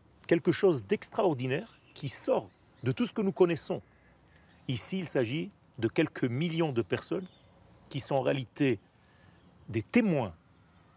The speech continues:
oculaires, qui ont été présents à ce grand film, j'allais dire, de la révélation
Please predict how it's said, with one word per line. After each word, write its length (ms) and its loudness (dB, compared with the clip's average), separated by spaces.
oculaires, 520 2
qui 140 -2
ont 60 4
été 420 2
présents 460 4
à 200 2
ce 640 0
grand 180 4
film, 480 0
j'allais 240 0
dire, 320 -6
de 160 0
la 180 6
révélation 840 0